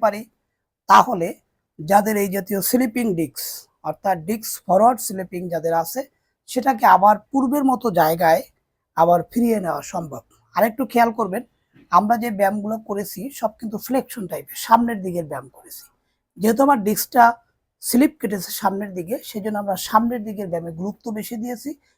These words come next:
যাতে করে ডিস্কটা পিছনের দিকে আবার ব্যাক করে জায়গা মতো আবার সেট আপ হয়। তো প্রিয় দর্শক, এই জাতীয় ব্যায়ামের ক্ষেত্রে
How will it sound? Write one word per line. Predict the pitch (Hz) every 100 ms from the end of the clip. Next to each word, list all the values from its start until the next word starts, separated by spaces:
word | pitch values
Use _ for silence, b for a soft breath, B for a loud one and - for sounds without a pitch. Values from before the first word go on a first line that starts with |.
| _ - 160
যাতে | 208 269 254
করে | 208 214 190
ডিস্কটা | 214 - 208 -
পিছনের | 220 262 254 226
দিকে | 196 175
আবার | 170 151
ব্যাক | 180 208 -
করে | 185 185 - _ _ _ -
জায়গা | 160 214 226 254 247
মতো | 233 220 165
আবার | 233 -
সেট | 185 131
আপ | 127 -
হয়। | - - _ _ _ _ -
তো | 190
প্রিয় | 247 269 247
দর্শক, | 233 269 277 _ - 254
এই | 226
জাতীয় | 220 262 202
ব্যায়ামের | 196 214 214
ক্ষেত্রে | 233